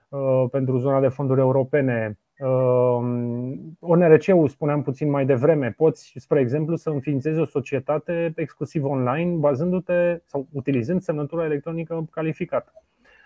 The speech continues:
Uh, iarăși au apărut, uh, um, zone, să-i spunem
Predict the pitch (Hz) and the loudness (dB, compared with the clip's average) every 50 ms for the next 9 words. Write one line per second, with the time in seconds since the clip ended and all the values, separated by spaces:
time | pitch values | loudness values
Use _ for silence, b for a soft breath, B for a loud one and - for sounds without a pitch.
0 | b b b _ 143 139 139 139 139 143 143 139 139 135 135 135 135 131 135 - | b b b _ -2 0 2 2 4 4 4 4 2 2 2 0 -2 -4 -6 -10
1 | _ _ _ _ _ - 185 156 160 185 185 170 156 143 - - - 165 156 151 | _ _ _ _ _ -4 0 4 4 6 8 8 8 6 6 2 0 0 2 4
2 | 156 156 151 - - 160 156 165 165 165 - 165 160 156 156 156 151 151 151 147 | 4 4 4 4 4 2 4 4 2 0 0 0 2 2 4 4 6 6 6 4
3 | 143 143 143 - _ _ _ _ _ _ _ _ _ _ _ _ _ 156 143 139 | 4 2 -4 -10 _ _ _ _ _ _ _ _ _ _ _ _ _ -6 -4 -2
4 | 143 139 139 139 139 135 135 135 131 135 131 127 123 127 127 139 - 156 165 170 | -2 0 0 0 0 0 0 0 -2 -2 -2 -2 -4 -4 -6 -8 -8 -8 -6 -6
5 | 147 110 120 127 160 175 175 170 165 160 156 156 156 151 147 147 139 - - 147 | -4 -2 4 4 4 6 6 2 2 2 2 2 2 0 0 -2 -4 -4 -4 -6
6 | 127 135 - 160 160 156 156 151 147 147 147 143 131 | -6 -4 -4 -4 -2 -2 -2 -2 -2 -4 -4 -6 -8